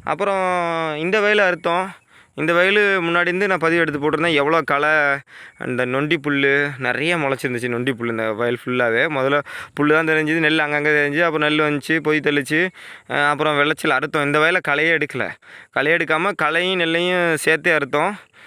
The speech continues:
அ, சேர்த்து அறுத்து அடிச்சிட்டோம். அதை அடிச்சு எடுத்தோம். இதுல தான் ஓரளவு நெல் இருந்துச்சு நமக்கு.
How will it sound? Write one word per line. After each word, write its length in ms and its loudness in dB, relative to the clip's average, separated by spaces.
அ, 560 0
சேர்த்து 300 0
அறுத்து 300 0
அடிச்சிட்டோம். 580 0
அதை 280 0
அடிச்சு 200 -2
எடுத்தோம். 280 2
இதுல 300 2
தான் 120 0
ஓரளவு 340 0
நெல் 160 0
இருந்துச்சு 300 -2
நமக்கு. 380 -2